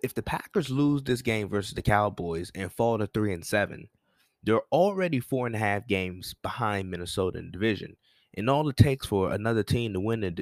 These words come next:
win a game in their, in their conference, they're, they're essentially out of the playoff race. So why, why, why con-, why continue to play Aaron Rodgers to risk injury or so forth?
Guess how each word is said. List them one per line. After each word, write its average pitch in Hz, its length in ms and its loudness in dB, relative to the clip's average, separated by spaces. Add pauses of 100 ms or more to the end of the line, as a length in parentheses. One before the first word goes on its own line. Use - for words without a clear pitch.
(120)
win 104 220 0
a 98 60 0
game 101 280 0
in 95 80 -2
their, 90 140 0 (180)
in 98 140 -4
their 87 120 -2
conference, 107 680 -6 (500)
they're, 277 360 2 (200)
they're - 200 2
essentially 113 680 0
out 117 180 -2
of 107 60 -4
the 98 80 -4
playoff 254 460 0
race. - 400 -10 (1700)
So - 160 4
why, 180 760 2 (260)
why, 120 320 -2
why 135 320 0
con-, 165 300 0
why 147 140 4
continue 156 320 2
to 147 60 -2
play 143 200 -2
Aaron 135 160 -4
Rodgers - 580 -4
to - 120 -2
risk 107 340 2
injury 135 480 -4
or 127 80 0
so 156 180 -2
forth? 160 360 -4